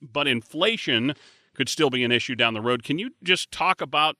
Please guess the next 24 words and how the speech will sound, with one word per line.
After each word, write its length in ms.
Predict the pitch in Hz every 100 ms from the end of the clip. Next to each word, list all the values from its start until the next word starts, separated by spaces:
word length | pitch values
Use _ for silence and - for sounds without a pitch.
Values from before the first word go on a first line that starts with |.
| -
interest 440 | 143 160 160 -
rates 280 | 143 156 147
and 140 | 131 110
how 140 | 143
you 180 | 143 143
guys 240 | 147 127
try 240 | - 135 139
and 140 | 120
help 400 | - 120 143 - - _ _ _
people 300 | - 135 135
plan 580 | 107 - 127 135 135 123
through 220 | - 131
retirements, 600 | 120 107 135 139 131 -
knowing 460 | 123 113 131 139 127
that 160 | 113 -
that 240 | 127 127
is 220 | 123 113
going 320 | 113 120 120
to 140 | 110 113
be 260 | 123 123
a 80 | 113
cause 360 | - 131 123 120
and 100 | 110
effect, 440 | - 123 123 -